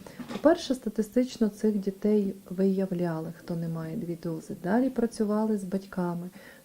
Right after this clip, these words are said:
тому що частина з них до того не вакцинувалися через категоричні відмови від профілактичних щеплень.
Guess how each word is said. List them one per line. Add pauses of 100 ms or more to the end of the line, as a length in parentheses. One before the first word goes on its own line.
тому
що
частина
з
них
до
того
не
вакцинувалися
через
категоричні
відмови
від
профілактичних
щеплень.